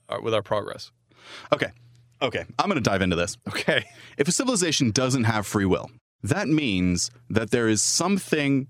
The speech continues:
Speaker 2: somewhere, or some things determining that civilization's path, and
Speaker 1: Mm-hmm.
Speaker 2: it doesn't have a choice in that matter.
Speaker 1: Yeah.
Speaker 2: Doesn't that mean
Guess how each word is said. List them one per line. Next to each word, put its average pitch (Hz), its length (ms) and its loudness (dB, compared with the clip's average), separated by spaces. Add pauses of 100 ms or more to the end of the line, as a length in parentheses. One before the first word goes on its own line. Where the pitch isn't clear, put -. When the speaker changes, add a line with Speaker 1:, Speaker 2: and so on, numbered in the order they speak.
Speaker 2:
somewhere, 127 840 2 (140)
or 151 160 2
some 147 240 -2
things 101 640 0 (300)
determining 165 880 0
that 110 260 0
civilization's 107 680 2
path, - 480 -6 (340)
and 117 160 2
Speaker 1:
Mm-hmm. 180 60 2
Speaker 2:
it 113 100 -4
doesn't 135 260 2
have 113 180 2
a 101 40 2
choice 95 320 0
in 87 60 -4
that 71 120 -2
matter. 64 300 -6 (260)
Speaker 1:
Yeah. 127 220 -4 (340)
Speaker 2:
Doesn't 202 500 0
that 131 360 0 (180)
mean 92 600 0